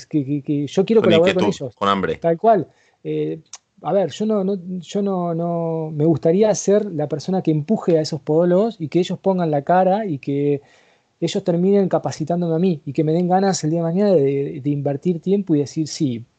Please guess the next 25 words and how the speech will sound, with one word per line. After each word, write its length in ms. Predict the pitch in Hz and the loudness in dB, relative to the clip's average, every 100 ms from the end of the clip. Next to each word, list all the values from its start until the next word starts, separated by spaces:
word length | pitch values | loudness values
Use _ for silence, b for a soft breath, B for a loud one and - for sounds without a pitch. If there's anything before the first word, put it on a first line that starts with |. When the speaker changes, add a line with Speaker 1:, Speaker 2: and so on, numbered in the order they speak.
| _ | _
Speaker 1:
voy 220 | 151 208 | 0 2
por 180 | 190 143 | 2 -2
podología, 600 | 123 127 123 - 147 123 | -2 -4 -4 -4 -4 -4
tengo 260 | 156 170 151 | -2 -2 0
cuarenta 360 | 156 180 185 | 0 0 0
años, 220 | 202 220 - | -2 -2 -4
pero 140 | 139 | -4
la 120 | 131 | -2
voy 140 | 151 165 | 0 -2
a 40 | |
hacer 200 | - 143 | -2 -4
la 120 | 123 | -6
carrera", 380 | 120 131 127 123 _ _ _ | -8 -10 -10 -12 _ _ _
para 160 | - 139 | -8 -6
Speaker 2:
Mm. 20 | |
Speaker 1:
estar 160 | - 160 | -2 2
a 60 | |
la 100 | 160 | 2
par 260 | 127 165 165 | 0 0 2
de 100 | 156 | 2
ellos. 360 | 131 - 113 _ _ _ - | 0 -6 -18 _ _ _ -2
Falta 260 | 196 190 | 0 0
esa 180 | 190 - | -2 -6
Speaker 2:
Mm. 40 | |
Speaker 1:
gente. 380 | 98 143 117 127 | -8 -8 -8 -16